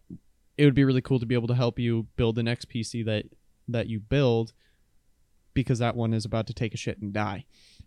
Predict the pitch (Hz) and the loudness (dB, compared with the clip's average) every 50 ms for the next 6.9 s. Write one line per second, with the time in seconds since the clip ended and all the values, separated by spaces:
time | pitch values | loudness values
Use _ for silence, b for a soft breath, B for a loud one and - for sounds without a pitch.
0 | _ _ - 123 123 120 117 117 117 113 113 113 113 - - 131 123 117 123 117 | _ _ -2 0 2 2 4 2 2 2 2 0 0 0 0 0 0 2 2 2
1 | 117 117 117 - 135 135 131 143 160 165 151 151 156 127 135 139 151 151 - - | 2 0 -2 -4 -2 0 2 2 4 6 6 4 4 4 2 2 2 0 0 0
2 | 131 120 131 147 160 151 151 135 - 113 120 127 120 117 113 117 117 110 107 120 | 0 0 0 0 0 0 -2 -2 -2 -2 -2 0 0 0 0 0 0 0 0 0
3 | 143 151 - 151 117 - 110 110 110 107 - 117 117 113 104 117 110 - 127 117 | 0 0 0 -2 -2 -2 -2 -4 -4 -4 -4 -4 -4 -4 -4 -6 -4 -2 -2 -2
4 | 117 110 107 120 - 139 127 123 - 127 117 - 147 147 147 135 - 135 127 123 | -2 -2 -4 -8 -6 -6 -6 -4 -4 -6 -4 -2 -2 -2 -2 -2 -4 -4 -2 -2
5 | 127 127 117 120 - - - 139 139 131 120 113 123 - - - 131 120 - 139 | -2 -2 -2 -4 -4 -2 0 0 0 0 -2 -2 -4 -6 -4 -4 -4 -4 -2 -2
6 | 131 127 110 123 120 131 - - 120 131 165 139 123 104 101 101 107 - | -4 -2 2 2 2 2 2 2 2 2 2 2 0 0 0 -2 -4 -6